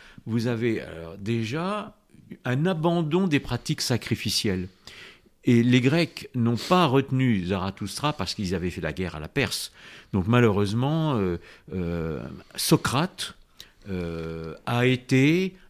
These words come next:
influencé probablement par l'Orient, euh, notamment par le bouddhiste. Et Bou-,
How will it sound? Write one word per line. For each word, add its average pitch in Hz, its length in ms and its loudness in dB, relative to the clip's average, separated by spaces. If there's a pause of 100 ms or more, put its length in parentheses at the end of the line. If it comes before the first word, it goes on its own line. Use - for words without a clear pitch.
influencé 139 840 2 (180)
probablement 131 760 2
par 120 220 0
l'Orient, 113 560 0 (480)
euh, 101 120 2
notamment 120 400 4
par 104 160 2
le 101 80 2
bouddhiste. 101 600 0
Et 95 80 -4
Bou-, 98 200 0